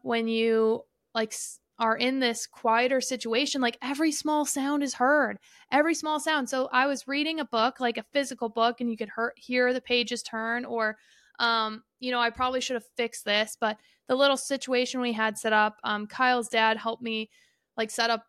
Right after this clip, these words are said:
basically a little blind, but, like, a ma-, like, a man-made blind. So he, like,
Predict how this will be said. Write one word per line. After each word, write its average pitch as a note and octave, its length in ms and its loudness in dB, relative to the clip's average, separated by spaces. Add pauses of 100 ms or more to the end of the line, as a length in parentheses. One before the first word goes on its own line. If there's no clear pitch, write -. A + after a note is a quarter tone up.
basically C#4 460 0
a C4 80 4
little A#3 240 2
blind, G#3+ 680 0
but, A#3+ 100 0
like, G#3+ 160 0
a G#3+ 40 -2
ma-, G#3+ 480 2
like, G#3+ 220 0
a - 20 -2
man-made G#3 540 -2
blind. C4+ 420 0
So A#3 300 4
he, A#3 260 -4
like, G#3+ 300 -4